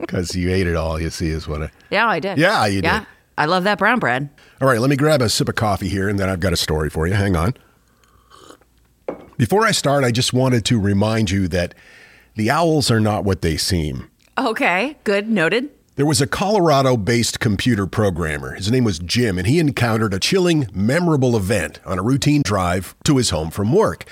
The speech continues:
Speaker 2: Has he had more psychotic episodes than Twin Peaks? Sorry, that was a line from Ted Lasso, which we started watching last night.
Speaker 1: It was late, and the night was very, very dark. The sky peppered with stars. The air was crisp. Jim's drive home took him along a secluded stretch of rural highway.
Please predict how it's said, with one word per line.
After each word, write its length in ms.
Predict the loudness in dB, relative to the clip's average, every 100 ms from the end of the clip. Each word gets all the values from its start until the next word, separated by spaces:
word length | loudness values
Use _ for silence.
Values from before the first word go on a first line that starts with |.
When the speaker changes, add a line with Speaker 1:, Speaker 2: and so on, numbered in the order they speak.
| -12
Speaker 2:
Has 180 | -6 -2
he 100 | 0
had 340 | 0 2 2 2
more 280 | 0 0
psychotic 640 | 0 -2 -2 0 0 0 -2
episodes 640 | -4 -4 -4 -2 -2 -2
than 200 | -2 -2
Twin 300 | -2 -2 -2
Peaks? 580 | 0 -2 -2 -8 -14 -14 -20 -16
Sorry, 260 | -4 -2 0
that 140 | -2
was 200 | -4 -8 -14 -16 -6
a 60 | -2
line 260 | 0 0
from 260 | -4 -4 -4
Ted 220 | -4 -2
Lasso, 460 | 0 0 -2 -6 -4
which 200 | -6 -10
we 80 |
started 260 | -10 -8 -6
watching 320 | -6 -8 -8
last 260 | -8 -8 -6
night. 180 | -6 -6 -4
Speaker 1:
It 140 | 0
was 180 | 0 2
late, 600 | 2 2 2 -2 -6 -6 -2
and 120 | 2
the 60 |
night 260 | 2 2 0
was 200 | -2 -2
very, 500 | -4 -2 0 2 0
very 560 | 0 -2 -2 0 0 -4
dark. 460 | -4 -2 -2 -4
The 80 | -4
sky 340 | 0 0 0
peppered 400 | 0 -2 -2 -2
with 140 | -4 -4
stars. 460 | -2 0 0 0
The 140 | -2 -2
air 160 | 0
was 200 | 0 -2
crisp. 400 | -2 -2 -2 -4 -6
Jim's 440 | -2 0 0 0
drive 320 | 2 2 0
home 280 | 0 0 0
took 280 | -2 -2 0
him 80 | 0
along 380 | 2 0 0 -2
a 60 | -4
secluded 560 | -4 -2 -2 0 0
stretch 420 | -2 -2 -2 0
of 160 | -2 -4
rural 520 | -2 0 2 2 -2
highway. 580 | -4 -2 0 -2 -4 -6